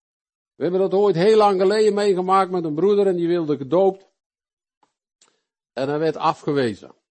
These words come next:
Omdat de mensen die er verantwoordelijk voor waren niet konden proeven dat er al leven was bij hem.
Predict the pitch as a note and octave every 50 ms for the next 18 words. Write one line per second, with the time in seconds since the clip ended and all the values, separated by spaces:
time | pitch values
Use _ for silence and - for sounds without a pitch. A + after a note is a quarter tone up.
0 | _ _ _ _ _ _ _ _ - - - _ _ _ - F#4 _ _ _ _
1 | _ C4 A3 _ _ _ _ _ _ _ _ _ _ _ _ _ _ _ _ _
2 | _ _ _ _ _ _ _ _ _ _ _ _ _ _ _ _ _ _ _ _
3 | _ _ _ _ _ _ _ _ _ _ _ _ _ _ _ _ _ _ _ _
4 | - - A2+ C3 B2 C3+ C#3+ D3+ E3+ E3 - D3+ C3+ C3 C3 B2 B2+ A#2+ A2 B2
5 | A#2 A2 G#2 F#2+ C#3 D3+ D#3+ E3 D3+ D3 C#3+ - C3+ C3 C3+ C3+ C#3 C#3 C3 A#2+
6 | B2 D#3+ F3+ E3 - D#3+ D3+ B2 A2 - - F3+ G3 G3 E3 D#3+ D3+ C#3 C3 -
7 | C#3+ C#3 C#3 - C#3 - - C3 C3+ B2+ A2+ A#2 C3 D3+ D#3+ D#3 D3 B2+ - B2+
8 | A#2+ A2 G#2+ G2+ F2+ - - F#2 F2 F2 F2 E2 D2+ -